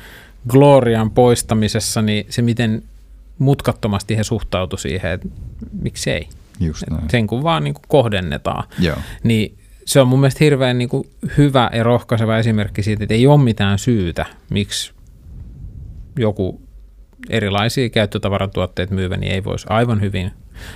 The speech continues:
Speaker 1: vaikka tuotteet olisi ihan samoja, mitä myydään siellä markkinassa jo, niin myydä silti.
Speaker 2: Aiheuttaako Suomen maantieteellinen sijainti, että ollaan täällä Euroopan pohjoisessa pussin perällä, tuleeko siitä logistisia paineita, haasteita?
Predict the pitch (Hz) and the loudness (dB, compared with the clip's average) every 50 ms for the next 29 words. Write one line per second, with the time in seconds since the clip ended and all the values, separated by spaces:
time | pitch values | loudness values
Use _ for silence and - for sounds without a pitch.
0 | - - - 120 131 - - 165 139 - - - - 156 151 - - 151 139 131 | -2 2 4 4 4 4 2 0 0 0 -2 0 2 2 2 2 0 0 0 2
1 | 143 139 131 165 151 147 143 - 180 165 127 104 90 - - - - - - - | 0 0 2 2 2 2 2 2 2 2 2 0 -2 -4 -6 -8 -8 -8 -6 -4
2 | 92 98 95 101 101 101 101 98 95 95 98 - 92 95 98 95 92 - - - | -2 -2 0 0 0 0 0 0 -2 -2 -4 -4 -4 -2 -2 -4 -4 -6 -8 -8
3 | 82 85 85 - - - - - - - - 104 107 104 104 98 - - - - | -8 -8 -8 -8 -10 -10 -12 -12 -10 -8 -4 -2 -2 0 0 -2 -2 -4 -6 -6
4 | 78 82 - - - - - - - - - - - - _ _ _ _ _ - | -6 -6 -8 -12 -14 -18 -20 -20 -20 -20 -20 -20 -20 -20 _ _ _ _ _ -20
5 | - - 82 82 76 78 82 - - - 76 - - - - - _ _ _ - | -6 -2 -2 0 0 0 -4 -4 -6 -6 -6 -6 -8 -10 -12 -14 _ _ _ -8
6 | - - 85 73 69 71 73 69 - _ _ _ _ _ _ _ _ _ _ - | -4 -2 0 0 0 -2 -4 -6 -8 _ _ _ _ _ _ _ _ _ _ -10
7 | - - 85 80 78 78 - 80 - - - - 87 92 - - - - - - | -6 -4 -2 -2 -2 -2 -4 -6 -6 -6 -6 -4 -4 -4 -4 -4 -4 -4 -4 -4
8 | - - - - 69 78 76 78 85 87 82 82 82 80 80 80 - - 82 82 | -6 -6 -6 -4 -4 -2 -2 -2 -2 -2 -2 0 0 0 -2 -2 -4 -6 -6 -6
9 | - - 85 80 78 82 - - - - - _ - 101 85 - - 87 - - | -4 -4 -4 -4 -4 -6 -6 -8 -8 -10 -2 _ 2 2 2 2 -2 -2 -2 -2
10 | 78 76 71 67 - 85 - - - - 82 87 85 - - - - - - - | -2 -2 -2 -4 -4 -4 -4 -4 -4 -4 -4 -4 -6 -6 -6 -8 -8 -8 -6 -6
11 | 82 87 85 92 - - - - - - 73 - _ _ _ - - - - - | -6 -6 -6 -8 -8 -8 -8 -6 -6 -6 -6 -8 _ _ _ -20 -20 -20 -20 -20
12 | _ _ _ _ _ _ _ _ - - 101 - 82 64 67 - - - - 82 | _ _ _ _ _ _ _ _ -14 -10 -6 -4 -4 -4 -4 -4 -6 -6 -6 -4
13 | 82 78 - - - - - - - | -4 -4 -6 -6 -6 -6 -6 -4 -6